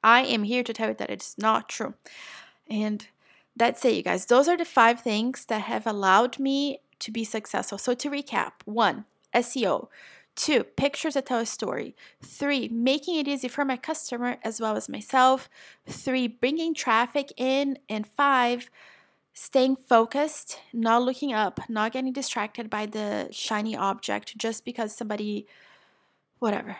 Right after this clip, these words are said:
just because of what they said, you know, just staying focused, staying on my lane, putting my head down and working and doing the things that are within my control.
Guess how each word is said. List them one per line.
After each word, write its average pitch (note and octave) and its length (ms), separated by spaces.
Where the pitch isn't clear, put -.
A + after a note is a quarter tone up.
just A#3+ 200
because A3+ 220
of A3 120
what G#3+ 120
they G#3 120
said, - 440
you A3+ 60
know, A3+ 100
just A3 220
staying B3+ 280
focused, A3 540
staying A3 260
on A#3 100
my A3+ 100
lane, G#3+ 260
putting A#3+ 280
my A#3 60
head A3 220
down G#3+ 160
and G#3 200
working B3 440
and A3 220
doing A3+ 240
the A3+ 80
things A3 300
that G#3+ 120
are G#3 140
within A3 320
my A#3+ 80
control. A#3 520